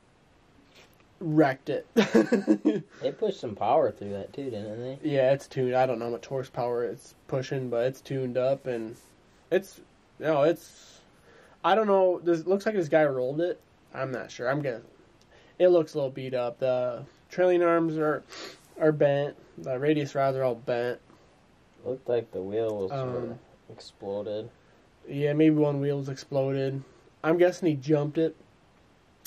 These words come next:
Speaker 1: and rolled it, and bent everything. The front end was kinda iffy.
Speaker 2: Is it an X P Turbo or a Turbo S?
Speaker 1: According to the vin, it's an X P Turbo.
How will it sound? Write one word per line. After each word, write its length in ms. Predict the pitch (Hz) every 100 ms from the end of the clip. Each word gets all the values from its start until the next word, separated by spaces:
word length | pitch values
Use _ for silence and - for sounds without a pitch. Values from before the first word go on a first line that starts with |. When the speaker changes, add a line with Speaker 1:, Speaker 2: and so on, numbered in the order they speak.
| -
Speaker 1:
and 180 | 143 131
rolled 280 | 120 123 131
it, 140 | 143 - _ - _ _ -
and 160 | 131 127
bent 220 | 131 123
everything. 440 | 139 147 147 151 -
The 80 |
front 280 | 139 190 -
end 380 | 160 156 156 - - 151
was 240 | 143 -
kinda 240 | - 143
iffy. 420 | - 139 143 135 135 _ _ _ _ _ _ _ _ 135
Speaker 2:
Is 80 | 123
it 80 | 131
an 140 | 151 147
X 180 | 156
P 180 | - 160
Turbo 280 | 160 156 165
or 260 | 175 147 117
a 40 |
Turbo 500 | - 123 110 113 104
S? 160 | - -
Speaker 1:
According 420 | - 156 180 180
to 80 | 175
the 200 | 175 170
vin, 400 | 156 175 202 202
it's 160 | 160 156
an 100 | 160
X 220 | 160 -
P 120 | 156
Turbo. 480 | 160 165 160 156